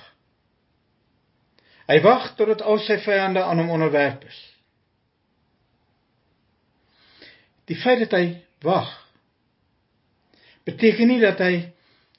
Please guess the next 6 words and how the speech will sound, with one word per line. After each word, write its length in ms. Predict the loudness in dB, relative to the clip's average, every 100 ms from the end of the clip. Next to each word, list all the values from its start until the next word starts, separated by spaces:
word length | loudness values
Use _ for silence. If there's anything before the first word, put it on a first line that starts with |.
| _
ledig 520 | -8 2 4 4 0 -6
is 140 | -12 -18 -20 -20 _ -8
of 160 | -8 -8 -14 -20 _ 0
onbetrokke 580 | 2 4 4 2 2 -4
is 120 | -6 -12
nie. 100 | -20